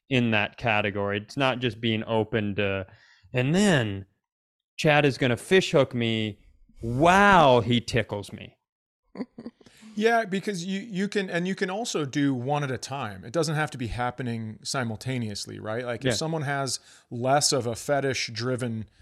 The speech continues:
Speaker 2: uh, sex life, they can take it missionary, get all their needs met, and then the guy can put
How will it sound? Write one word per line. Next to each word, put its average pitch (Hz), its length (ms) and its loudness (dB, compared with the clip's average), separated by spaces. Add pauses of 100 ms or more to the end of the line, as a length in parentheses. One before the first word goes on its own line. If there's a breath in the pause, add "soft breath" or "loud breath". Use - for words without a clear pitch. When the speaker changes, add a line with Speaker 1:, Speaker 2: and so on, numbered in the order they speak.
(200)
Speaker 2:
uh, 113 180 -8
sex - 420 -2
life, 110 380 -8 (340 soft breath)
they 139 300 0
can 151 220 -4
take 139 260 -2
it 135 140 -6
missionary, 127 680 -4
get 120 160 -2
all 135 300 0
their 139 220 -2
needs 135 460 -4
met, 104 460 -10 (460 soft breath)
and 127 180 -2
then 139 220 -2
the 131 80 -2
guy 131 420 0
can 113 280 -6
put - 500 -2